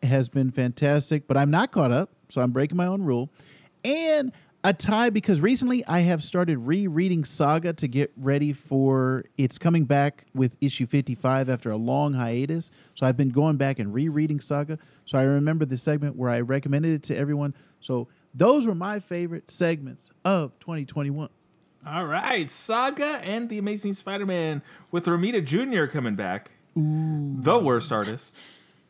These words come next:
Speaker 2: Yeah, I said it. <laughs> Sometimes I just like to say things. <laughs> All right. So we're, we're gonna close out, uh, the Geeky Awards with the last and final category, the best and worst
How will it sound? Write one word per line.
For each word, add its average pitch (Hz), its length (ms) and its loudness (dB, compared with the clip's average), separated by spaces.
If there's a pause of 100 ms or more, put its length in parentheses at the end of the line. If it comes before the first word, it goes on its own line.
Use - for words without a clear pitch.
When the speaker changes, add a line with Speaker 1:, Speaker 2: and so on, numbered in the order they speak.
(260)
Speaker 2:
Yeah, 127 240 -6
I 104 60 -6
said - 320 -14 (920)
it. 127 800 -8 (120)
<laughs> 202 120 0
Sometimes 160 300 2
I 143 60 0
just 127 180 -4
like 127 180 -2
to 110 80 -8
say 80 400 -8
things. 76 540 -16 (340)
<laughs> 143 1900 -4
All 170 300 4
right. 135 520 4 (260)
So 185 200 2
we're, 170 260 2
we're 185 140 2
gonna 190 160 2
close 269 500 0
out, 185 580 0
uh, 165 440 -2
the 165 160 -2
Geeky 175 460 -4
Awards 165 800 -2
with 170 300 -2
the 165 100 0
last 202 440 -2
and 165 140 -4
final 147 320 -2
category, 120 600 -8
the 135 200 -8
best 156 440 -8
and 165 240 -4
worst 165 720 -4